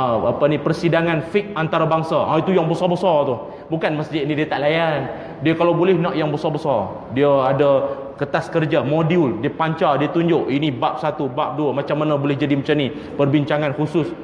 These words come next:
Ha, itu tuan-tuan boleh standby lah, asam lah, kacang lah. Kalau jenis-jenis kita ni standby lah. Memang menguak. <laughs> Bagi salam pun dah menguak dah.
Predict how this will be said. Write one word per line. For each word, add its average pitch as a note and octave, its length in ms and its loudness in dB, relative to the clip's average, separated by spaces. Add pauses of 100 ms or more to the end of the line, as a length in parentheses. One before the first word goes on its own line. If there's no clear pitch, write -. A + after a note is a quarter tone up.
(340)
Ha, B2 160 0
itu C3 160 -2
tuan-tuan C#3 320 2
boleh C3+ 80 0
standby C#3+ 320 2
lah, B2+ 320 2
asam C3 400 -2
lah, C3 80 -4
kacang C3 320 -2
lah. C3 160 0
Kalau C3+ 160 2
jenis-jenis C3+ 400 0
kita C#3 240 0
ni D3+ 80 0
standby C#3 400 0
lah. G2+ 80 -4 (400)
Memang C3+ 320 0
menguak. C#3 600 0
<laughs> G#3+ 240 0
Bagi D3+ 200 2
salam D#3+ 240 2
pun D#3 80 0
dah D3 120 2
menguak D3 240 0 (120)
dah. A2 60 -4